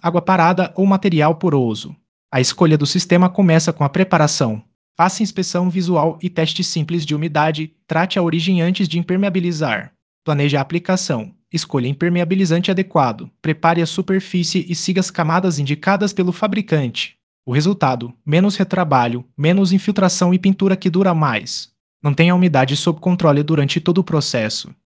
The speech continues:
Se a parede ficar úmida durante a cura, o acabamento pode falhar. Use materiais compatíveis e siga as instruções de preparação: lixamento leve, limpeza de pó,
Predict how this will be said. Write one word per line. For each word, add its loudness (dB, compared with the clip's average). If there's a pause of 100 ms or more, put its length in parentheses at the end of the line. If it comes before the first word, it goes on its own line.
(160)
Se -4
a 0
parede 0
ficar -2
úmida 0
durante 0
a -2
cura, -2
o -2
acabamento -2
pode -2
falhar. -4 (340)
Use 4
materiais 4
compatíveis 0
e -2
siga 2
as 2
instruções 0
de 2
preparação: 0
lixamento 2
leve, 2
limpeza 2
de 2
pó, 2